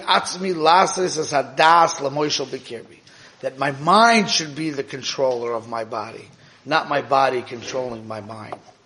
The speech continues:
Ulai yazreni Hashem al ze ki-, kibalti olai beli neder lasis b'chol yom chamisha pomim in yonim neged harotzen.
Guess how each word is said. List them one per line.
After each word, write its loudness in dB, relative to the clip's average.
Ulai 6
yazreni 2
Hashem 2
al 0
ze 0
ki-, -10
kibalti 2
olai 4
beli -6
neder 2
lasis 2
b'chol 0
yom -2
chamisha -4
pomim 0
in -10
yonim 0
neged -2
harotzen. -4